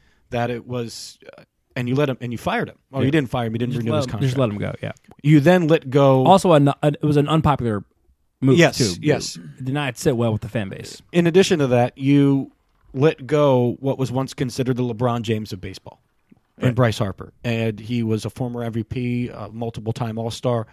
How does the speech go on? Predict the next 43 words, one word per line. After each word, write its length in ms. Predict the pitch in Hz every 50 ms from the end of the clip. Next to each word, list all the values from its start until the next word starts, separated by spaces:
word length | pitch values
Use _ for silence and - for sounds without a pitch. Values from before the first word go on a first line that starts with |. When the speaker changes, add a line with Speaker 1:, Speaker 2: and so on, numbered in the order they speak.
| - - _ _ _ _ -
Speaker 1:
award 420 | 123 123 117 127 135 135 135 131
winner. 240 | 127 135 131 131 131
He 260 | 107 127 131 127 127
is, 200 | 120 117 110 - - _ _ _ _ _
was 180 | - 123 127 113
one 120 | 127 135
of 60 | 131 117
the 80 | 117
primary 520 | - - - 147 147 151 147 139 127 120 117
reasons 380 | 113 120 120 104 113 117 -
why 120 | - 117 104
fans 400 | 98 - - 135 123 120 117 -
were 80 | 117 107
coming 280 | - - 127 131 123
to 80 | 113 107
see 260 | - - - 147 131
us 120 | 113 -
play 320 | - - - 131 120 113 104
in, 140 | 107 113 101
to 100 | - 110
begin 300 | 107 117 104 135 160 143
with. 260 | 92 87 85 _ _ -
I 40 | 110
mean, 160 | 107 104 104
he 200 | 101 110 110 107 - _ _ _ _ _ _ _ -
was, 460 | 113 113 113 110 101 - - - -
you 120 | 123 113
know, 160 | 107 107 110 -
everything 400 | - 143 135 135 120 - 143 127
you 100 | 120 123
look 220 | 123 139 147 -
at 180 | 131 117 113 -
from 140 | - 123 113
a 40 | 107
superstar's 540 | - - 160 - 123 - - 107 101 98
perspective, 600 | - - 104 - - 101 98 - - 101 95 - _ _ _
at 100 | 101 101
least 220 | 107 101 92 - _ _ _ _ _ _ _ _ _ - - _ _ _ _
at 160 | - 120 110 104
its 160 | 98 - -
surface. 440 | - - 113 104 - 101 104 - - _ _ _ _ _ _ _ _ _ _ _ _ _ _
And 200 | - 143 143 139
then, 360 | 143 143 139 139 139 131 127